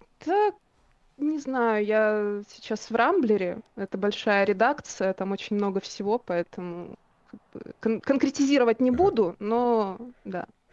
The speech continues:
Speaker 2: Слушай, а ты
Speaker 1: Спасибо.
Speaker 2: продолжаешь бегать по редакционным заданиям, когда тебе звонят сегодня вечером и говорят: "Завтра утром"?
Speaker 1: Нет, нет, я теперь сама редактор, <laughs> теперь сама за другими смотрю, что они пишут,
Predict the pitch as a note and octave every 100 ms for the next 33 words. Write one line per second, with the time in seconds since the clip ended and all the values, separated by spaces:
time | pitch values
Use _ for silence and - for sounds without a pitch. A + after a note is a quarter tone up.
0 | - - - E3 F3 - B2+ E3 E3 E3
1 | D#3+ D#3 F#3+ C3+ A2+ F3 D#3 - D3+ C#3+
2 | C3+ - E3 D#3 D3 D3 D3 F3 A3 F#3
3 | B2 B2 B2 B2+ A#2 A#2 B2 C#3+ C3+ C3+
4 | C3 A#2+ A#2+ C3 C3 - A#3+ A3 A#3+ A#3
5 | A#3 A3+ A3 G#3+ G#3 G#3 - - - -
6 | A#3 A3 G#3+ G3+ A3 G#3 - G#3+ - G#3+
7 | G#3 G3 G3 A#3 - B3+ C4+ - D#4 -
8 | - D4+ D#4+ D#4 - D4 - B3+ - A#3
9 | A#3 A#3 G#3 G#3+ G3 A3 G#3+ - G3+ -
10 | A#3 - - G3+ G3 F#3+ A3 A#3+ - -